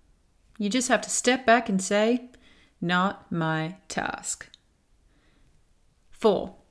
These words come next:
speak up about yourself and pay attention to what happens when you do, okay? So with emotional check-ins, if you have a friend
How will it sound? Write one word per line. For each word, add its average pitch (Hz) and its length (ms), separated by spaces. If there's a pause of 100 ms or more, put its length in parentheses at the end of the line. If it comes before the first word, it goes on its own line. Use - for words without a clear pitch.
(300)
speak 294 480
up 269 140
about 220 300
yourself 185 400
and 202 100
pay 196 180
attention 190 420
to 180 100
what 185 120
happens 180 300
when 165 140
you 156 60
do, - 260 (140)
okay? 190 280
So 208 220
with 262 180
emotional 254 400
check-ins, 175 540
if 202 120
you 233 100
have 302 180
a 311 80
friend 170 500